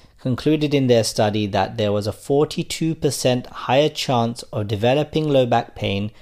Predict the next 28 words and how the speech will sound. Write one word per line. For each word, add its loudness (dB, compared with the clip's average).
with -4
a 0
pro-inflammatory -2
diet. -4
So -2
with 2
this 2
significant 0
stat 0
in 2
mind, 0
what 4
are 4
the 0
pro-inflammatory 0
types -4
to 0
avoid? -2
Here 2
are 4
five 0
that 0
are 0
worth 0
a -4
mention. -6
Number -4
one, -2